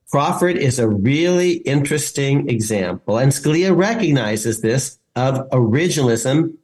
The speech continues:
text, which is a narrower idea of witness and is absolute, and history. It's all about trial by affidavit, trial by deposition, all that trumping the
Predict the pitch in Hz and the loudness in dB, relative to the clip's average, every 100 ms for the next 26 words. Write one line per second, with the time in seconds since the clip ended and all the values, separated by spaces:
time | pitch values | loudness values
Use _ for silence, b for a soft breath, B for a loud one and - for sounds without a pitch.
0 | - - 143 196 196 - - - - 113 | -8 -4 -2 -4 -6 -8 -10 -16 -10 -6
1 | 113 120 117 117 123 151 180 185 175 170 | -4 0 2 2 4 4 4 2 0 0
2 | 180 151 160 160 165 175 - 123 117 120 | 0 0 0 0 -2 -4 -2 -2 0 -4
3 | 127 151 - 151 139 135 165 B B - | -4 -4 -2 0 2 2 0 B B -8
4 | 120 139 160 139 190 - 131 113 123 139 | -4 -2 -2 0 -2 -2 -2 0 0 -2
5 | - 104 - 123 131 147 135 131 139 - | -6 -8 -4 0 2 2 0 0 -4 -8
6 | _ - 120 131 147 139 135 131 131 123 | _ -6 -4 -2 -2 -2 -2 -4 -2 -2
7 | 123 123 120 127 127 120 131 135 127 123 | 0 0 0 -2 -2 -2 0 0 0 -2
8 | 117 123 113 120 - 120 131 135 _ _ | 0 -2 0 -2 -2 0 0 -4 _ _
9 | _ _ 113 127 127 - - _ - - | _ _ -2 -2 -2 -6 -12 _ -14 -4
10 | 175 196 233 233 117 120 151 - _ - | -2 2 2 0 0 2 0 -6 _ -4
11 | 123 | -4